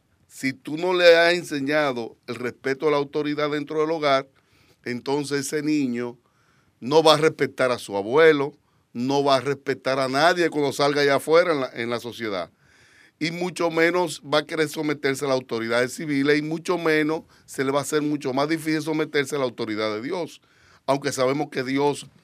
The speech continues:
puede rescatar a pecadores, puede rescatar a una persona, eh, sumergida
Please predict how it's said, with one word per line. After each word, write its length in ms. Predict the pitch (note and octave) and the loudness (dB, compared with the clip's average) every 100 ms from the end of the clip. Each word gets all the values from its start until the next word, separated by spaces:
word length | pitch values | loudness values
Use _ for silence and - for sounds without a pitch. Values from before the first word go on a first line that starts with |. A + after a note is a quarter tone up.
| _ _ - | _ _ -2
puede 300 | C#3+ D3 C3+ | 2 2 2
rescatar 640 | C3+ - A#2+ A2 C3 C3+ | -2 -4 -6 -4 -2 0
a 100 | C3+ | -2
pecadores, 680 | B2 G2+ G#2+ A2+ C#3+ B2 F2+ - - - _ _ _ _ _ _ | -6 -4 -4 -2 -6 -8 -12 -20 -20 -20 _ _ _ _ _ _
puede 240 | C3 D3+ | 4 4
rescatar 720 | D3+ D3 - A#2 C#3+ C#3+ C#3+ - _ | 4 0 -2 -2 2 4 2 -4 _
a 140 | - A2+ | -4 -2
una 280 | B2 C#3+ C#3 | -2 -4 -4
persona, 720 | C#3 A2+ - B2+ B2+ B2 B2 _ _ _ _ _ _ - | -6 -8 -6 -4 -4 -4 -8 _ _ _ _ _ _ -6
eh, 220 | A2+ A2 | -4 -4
sumergida 920 | G2 - C3 B2 A2 B2+ D#3 C#3 B2 | -8 -10 -4 -2 -2 -4 -2 0 -2